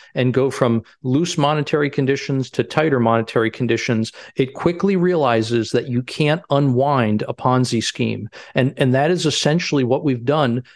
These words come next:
with government finance. We've turned it into one giant Ponzi scheme. And, and there is no way out of that accept pain. It, it can be long-term pain. You can stretch it out over a very long period of time, like,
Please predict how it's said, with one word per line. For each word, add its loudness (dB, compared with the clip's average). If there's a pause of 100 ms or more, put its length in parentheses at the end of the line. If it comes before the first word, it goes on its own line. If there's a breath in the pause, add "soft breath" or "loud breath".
with -2
government 2
finance. -2
We've -2
turned 2
it 0
into 0
one 0
giant -2
Ponzi 0
scheme. -4 (320 loud breath)
And, 0
and 2
there 0
is 0
no 2
way 0
out 0
of -2
that -2 (340 soft breath)
accept 0
pain. 0
It, -2
it -2
can 0
be 2
long-term 0
pain. 0
You -2
can -2
stretch -2
it 2
out 2
over 0
a -2
very 2
long 0
period 0
of -4
time, -4
like, -2